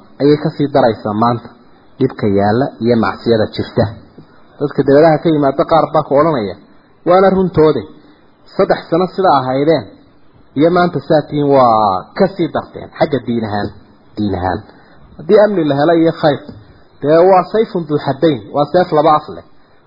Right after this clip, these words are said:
Oo dadka khayrkuna khayrkay uga faa'iidaysanayaan. Kii diin wada, kii dacwad wada, kii tacliim wada, kii dhismo wada. Kii shar wadaana sharku uga faa'iidaysanaya, isaguna afku buuraya, taagaya, waa dimuqraadiyad buu leeyahay. In habeenkii la tunto, hodheelada laga tunto, iyo in habluhu dhajis isku dhajiyaan, ay dhakada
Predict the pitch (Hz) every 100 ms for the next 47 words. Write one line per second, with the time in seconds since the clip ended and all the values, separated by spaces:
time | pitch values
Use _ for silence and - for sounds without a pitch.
0 | _ - 143 156 208 - 170 202 202 -
1 | 180 - 196 190 185 180 - 143 135 127
2 | 165 123 92 - _ - 135 135 143 147
3 | 135 135 - 135 135 135 139 135 131 139
4 | 139 113 139 135 135 - 147 143 - 131
5 | 131 135 - - - - _ _ - 214
6 | 240 262 233 196 190 214 214 214 196 202
7 | 190 170 156 147 190 190 180 196 190 190
8 | - 165 185 185 180 175 175 175 180 175
9 | 170 131 147 147 147 143 139 160 156 117
10 | 117 87 - _ _ _ _ - _ _
11 | - 160 170 185 175 185 160 - 131 175
12 | 156 147 160 156 143 160 - 98 - _
13 | - _ - 135 180 175 165 180 180 185
14 | 147 123 - 180 147 - 170 160 147 160
15 | 165